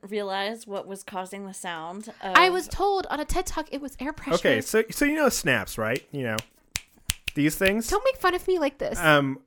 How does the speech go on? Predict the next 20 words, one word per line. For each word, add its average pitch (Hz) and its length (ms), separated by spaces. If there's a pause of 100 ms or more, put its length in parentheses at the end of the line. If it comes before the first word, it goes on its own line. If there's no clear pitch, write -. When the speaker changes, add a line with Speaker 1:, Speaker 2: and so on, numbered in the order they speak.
(100)
Speaker 3:
we 240 160
told 254 300
her 156 140
that 165 240
this, 131 200
the 151 220
sound 196 460
comes 135 240
from 151 140
your 123 100
finger 143 480 (220)
hitting 160 340
the 135 80
pad 165 540
on 139 120
your 135 420
fucking, 147 540 (140)
you 127 140
know, 113 240 (460)
hand. 98 520